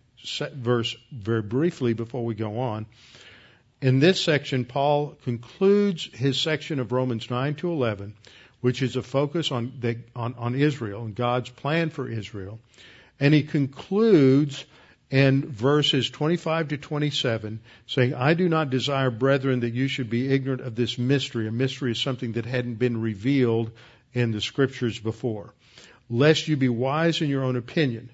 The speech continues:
He's talking to primarily Gentile believers. He says that blindness in part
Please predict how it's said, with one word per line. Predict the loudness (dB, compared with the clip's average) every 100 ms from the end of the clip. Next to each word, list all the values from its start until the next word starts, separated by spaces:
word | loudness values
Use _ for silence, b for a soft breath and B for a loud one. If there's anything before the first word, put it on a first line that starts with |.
| _
He's | -8
talking | -2 -2 0 -2 -2
to | -2 -2 -2 -12 _ -10
primarily | -4 -2 0 -2
Gentile | -6 -2 -2 0 -4 -4 -6 -8
believers. | -4 0 0 -2 -14 -20 B B B B B B
He | 0
says | 2 2
that | 2 4
blindness | 4 6 6 4 2
in | -4
part | -2 0 0